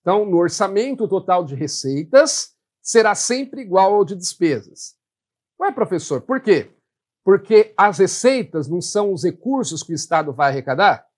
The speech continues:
Receita signi-, é, indica os recursos que o Estado irá arrecadar,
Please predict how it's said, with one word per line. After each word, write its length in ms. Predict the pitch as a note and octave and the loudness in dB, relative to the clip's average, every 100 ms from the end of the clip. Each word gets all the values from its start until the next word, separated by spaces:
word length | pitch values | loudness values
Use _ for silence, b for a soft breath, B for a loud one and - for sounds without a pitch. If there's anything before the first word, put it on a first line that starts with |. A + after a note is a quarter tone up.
| _ _ _ _ | _ _ _ _
Receita 720 | C#3 - D#3+ F3+ A3 - - C#3+ | -8 -4 -2 -2 -2 -6 -6 -10
signi-, 380 | - E3 D3+ D3 | -8 -6 -8 -8
é, 380 | B2+ A#2+ A#2 A2+ | -8 -6 -8 -8
indica 340 | A#2+ G3+ - | -6 -6 -6
os 120 | G#3+ | -4
recursos 560 | B3+ C4 A3+ C#4+ C#4+ E4 | -4 -4 -6 -6 -6 -10
que 100 | D4+ | -10
o 40 | |
Estado 400 | D4+ - G#3+ A3 | -10 -4 -4 -2
irá 160 | B3 A3+ | -4 -4
arrecadar, 600 | A#3 B3 B3 F3 B2 | -4 -4 0 0 0